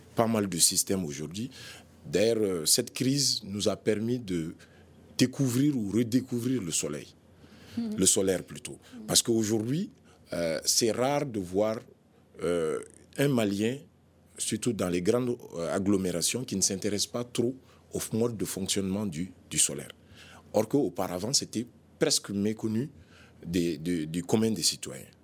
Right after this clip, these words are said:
Donc déjà, cette crise nous amène tous à réfléchir pour aller vers le solaire. Mais le problème, c'est que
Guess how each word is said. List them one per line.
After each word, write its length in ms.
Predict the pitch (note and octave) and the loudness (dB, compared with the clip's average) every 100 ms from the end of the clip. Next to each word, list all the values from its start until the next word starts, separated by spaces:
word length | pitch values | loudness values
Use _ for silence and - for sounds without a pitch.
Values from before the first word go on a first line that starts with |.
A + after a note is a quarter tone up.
| - | -4
Donc 240 | F2 E2+ | -4 -2
déjà, 380 | F2+ F#2+ F#2+ C#3 | 0 2 4 2
cette 220 | - G#2+ | 0 -2
crise 320 | - A#2+ B2 G#2+ | -2 -2 -2 -4
nous 240 | F#2+ G#2 C3 - - - F#2 F2+ | -4 -4 -6 -14 -20 -8 0 2
amène 340 | A2+ B2 D#3 D3 | 4 2 -2 -4
tous 340 | - F3+ - - | -2 2 2 0
à 100 | - | -4
réfléchir 640 | F#2 A#2 - A#2+ - C#3+ C#3+ - - _ - | -2 0 0 2 2 0 -2 -6 -20 _ -2
pour 220 | D3+ - | 0 2
aller 240 | G2+ G#2+ B2+ | 2 2 2
vers 220 | F#2 F#2+ | 0 -2
le 100 | D#2 | -2
solaire. 360 | - C#2+ C2+ - _ - - - - - | -6 -6 -12 -14 _ -20 -20 -20 -14 0
Mais 180 | G2+ E3+ | 4 4
le 100 | D3+ | 2
problème, 440 | D#3 E3 F#3+ G#3+ | 0 0 0 0
c'est 160 | - C#3 | 0 0
que 220 | - | 0